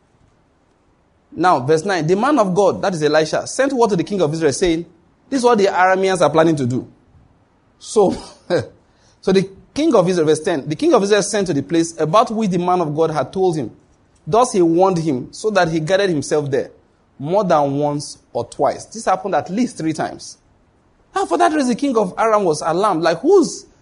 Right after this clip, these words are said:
leaking our secrets? One of my people must be a spy, a traitor. And I'm, you know, I'm, I'm paraphrasing everything now. Okay? Verse twelve, one of his servants said, "No, my lord, O king, but Elisha the prophet,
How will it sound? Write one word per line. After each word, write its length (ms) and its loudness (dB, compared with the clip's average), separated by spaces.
leaking 400 0
our 200 6
secrets? 640 -6
One 220 0
of 60 0
my 120 0
people 220 -6
must 240 -2
be 120 2
a 40 0
spy, 340 0
a 120 -2
traitor. 380 -4
And 140 -2
I'm, 160 0
you 80 -6
know, 100 0
I'm, 180 0
I'm 140 -4
paraphrasing 460 0
everything 320 -2
now. 160 -10
Okay? 280 -6
Verse 160 -2
twelve, 300 4
one 100 0
of 100 2
his 100 -2
servants 360 0
said, 240 0
"No, 280 2
my 200 4
lord, 340 0
O 180 -2
king, 260 -2
but 400 -2
Elisha 500 2
the 80 2
prophet, 460 -2